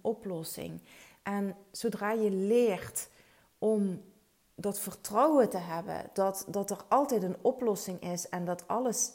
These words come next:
is zoals het op dit moment moet zijn en dat je dat dus ook niet kunt veranderen, ehm, en de situatie omarmt zoals die is,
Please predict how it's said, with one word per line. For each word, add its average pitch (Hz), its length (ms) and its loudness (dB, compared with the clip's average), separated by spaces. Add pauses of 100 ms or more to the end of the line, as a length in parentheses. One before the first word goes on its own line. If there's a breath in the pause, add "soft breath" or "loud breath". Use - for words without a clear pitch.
is - 400 2 (360 loud breath)
zoals 208 380 2
het 190 120 -4
op 180 140 -4
dit 208 140 2
moment 185 320 -2
moet 190 240 -4
zijn 190 480 -2
en 208 180 -4
dat 196 160 -2
je 190 80 -8
dat 185 160 -4
dus 185 180 -6
ook 208 100 -4
niet 233 220 0
kunt 185 220 -2
veranderen, 190 720 -4 (640 loud breath)
ehm, 190 560 0 (1200)
en 226 140 2
de 220 60 4
situatie 208 720 -2
omarmt 190 640 0
zoals 196 280 -2
die - 120 -4
is, - 520 2